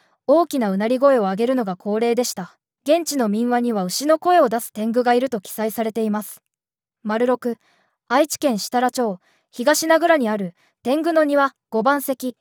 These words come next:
には魔界ナグが開校しており、ここにもカルラ王が配属されていました。天狗の庭には流冠も天体多母線も入力されていませんが、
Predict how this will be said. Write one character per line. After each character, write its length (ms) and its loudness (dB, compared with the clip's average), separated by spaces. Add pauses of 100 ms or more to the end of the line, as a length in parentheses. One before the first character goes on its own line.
(140)
に 120 -2
は 140 0
魔 180 -4
界 220 2
ナ 120 2
グ 100 -2
が 120 2
開 220 -2
校 180 2
し 100 -8
て 100 -2
お 60 0
り、 200 -6 (420)
こ 140 -8
こ 100 4
に 100 2
も 140 0
カ 160 -6
ル 100 4
ラ 160 6
王 140 4
が 100 -2
配 200 -4
属 180 -4
さ 100 -4
れ 100 -2
て 100 0
い 60 0
ま 120 -2
し 80 -8
た。 240 -12 (360)
天 180 -2
狗 120 -2
の 120 4
庭 200 4
に 120 0
は 120 0
流 240 0
冠 240 0
も 100 0
天 240 -4
体 220 0
多 120 -2
母 100 2
線 200 0
も 100 0
入 200 2
力 200 0
さ 120 -2
れ 100 0
て 100 0
い 60 0
ま 120 -2
せ 140 -4
ん 60 -2
が、 220 -10